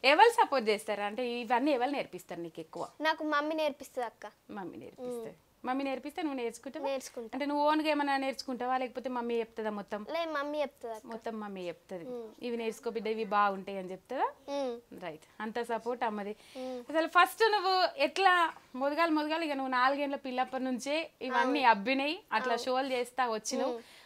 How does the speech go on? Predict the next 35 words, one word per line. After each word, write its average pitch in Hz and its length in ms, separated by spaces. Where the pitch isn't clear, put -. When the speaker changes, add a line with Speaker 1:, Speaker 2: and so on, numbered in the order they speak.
Speaker 1:
మొదగాలు 370 360
మొదగాలు 302 380
నువ్వు 285 240
బాగా 269 320
నిన్న 269 200
ఆడిషన్స్కి 247 580
వెళ్తావు 240 260
కదా, 269 180
అప్పుడు 285 220
Speaker 2:
ఉమ్, 294 80
ఉమ్. 262 280
Speaker 1:
అప్పుడు 277 300
చెప్పించిన 233 500
డైలాగ్ 196 420
ఏది 160 180
నిన్న? 156 160
Speaker 2:
అప్పుడు 302 280
చెప్పించిన 269 520
డైలాగ్ 262 340
అక్క 285 140
Speaker 1:
ఉమ్. 330 200
Speaker 2:
నేర్పించింది 269 600
అది. 196 220
Speaker 1:
అక్క 240 180
నేర్పించింది. 196 420
Speaker 2:
అప్పుడు 208 160
బాగా 285 440
ఫేమస్ 320 460
అయిన 320 120
మూవీ 302 280
ఏంటంటే 294 360
బాగమతి 294 560
కదా 240 160
అక్క. 208 220
Speaker 1:
అవును. 208 340